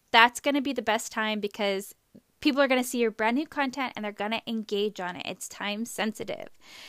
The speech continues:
So, you know, find new people. F-, talk to your already followers. You know, work on the relationships of the people that are already there showing up for you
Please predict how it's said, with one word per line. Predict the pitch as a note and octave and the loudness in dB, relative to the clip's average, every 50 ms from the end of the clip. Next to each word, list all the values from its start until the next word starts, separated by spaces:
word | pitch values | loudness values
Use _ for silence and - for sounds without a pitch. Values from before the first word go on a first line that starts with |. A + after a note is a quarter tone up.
| - - - - - - - | -18 -16 -16 -16 -16 -16 -10
So, | - - C4+ B3+ B3 A#3+ A#3+ - - - | -2 2 4 6 6 6 4 2 -2 -4
you | - C4 C4+ | 0 2 2
know, | C4+ B3+ A#3+ A#3+ A#3 | 4 4 2 2 0
find | - - - C#4+ C4+ D4 D#4+ F#4 G4 F#4+ E4 D#4 | -2 -2 4 6 6 6 6 4 2 -2 -4 -2
new | D4+ D#4+ E4 E4+ | -2 -2 -2 -2
people. | E4+ - - C#4+ D#4 F4+ - - D#4+ A3+ G#3+ F#3+ - | -6 -8 -6 -4 -4 -4 -2 -2 -2 -2 -2 -4 -8
F-, | - - - - - - - - | -14 -20 -20 -20 -20 -20 -20 -16
talk | - - - - B3+ D4+ - - | -12 -2 0 2 2 2 0 -6
to | - - E4+ | -8 -4 0
your | E4+ F4 E4 D#4+ D#4+ - - _ - - | 2 2 4 4 4 2 0 _ 0 2
already | A#3 B3 C4 C4+ C#4 C4+ B3 C4 C4 C4+ D4 C#4 | 4 6 6 6 4 2 0 0 0 0 -2 -4
followers. | - - - B3+ A#3+ C4 D#4 D4+ B3+ G#3+ - E2 - - - - | -6 -4 -2 0 2 2 2 2 0 0 -2 -4 -6 -8 -6 -2
You | B3+ A#3 | -2 0
know, | A#3 A#3+ | 0 0
work | A#3 A3 A3+ A#3 B3 C#4 - - _ - | -2 -2 0 0 -2 -2 -4 -8 _ -4
on | B3 B3+ C4 B3+ | -2 0 0 0
the | C#4 C4 | -2 -2
relationships | C4+ C4 B3 B3 B3 B3+ B3+ - D4 C4+ - - A#3+ - - | -2 -2 0 0 0 0 -2 -2 -4 -4 -2 -4 -6 -4 -6
of | C4+ B3 | -8 -4
the | - C4 | -6 -8
people | - - - B3 A#3 - B3 A3+ | -8 -6 -6 -6 -4 -4 -4 -2
that | - A3+ A3+ | 0 0 0
are | A#3 - _ - | 0 -2 _ 2
already | A#3+ A#3+ B3 B3+ B3 A#3 B3 B3 A#3 A#3+ A#3 | 4 4 4 4 2 -2 -2 -2 -2 -2 -4
there | G#3 A#3 B3 B3+ B3+ | -2 -2 0 0 0
showing | B3 - - - A3+ A3+ A3+ A3+ A3+ A#3 | -2 -4 -4 -2 0 0 0 0 0 0
up | B3+ C4+ - _ | -2 -2 -2 _
for | - B3+ | -8 -6
you | B3 A3 A3 G3+ G3 | -4 -2 -2 -2 -2